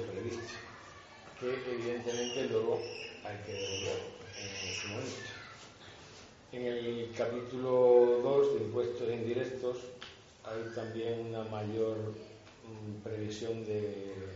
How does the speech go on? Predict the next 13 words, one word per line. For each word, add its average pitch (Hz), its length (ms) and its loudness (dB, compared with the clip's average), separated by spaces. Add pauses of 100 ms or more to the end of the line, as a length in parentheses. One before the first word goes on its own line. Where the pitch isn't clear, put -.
(140)
de 104 40 -10
ingresos 117 540 -2 (440)
con 113 200 -6
respecto 113 500 -4
a 107 160 -2
la 107 60 -6
que 104 80 -6
había 107 340 -4
en 110 60 -4
el 107 180 -4
dos 104 160 -6
mil 107 240 -6
dieciocho, 117 640 -2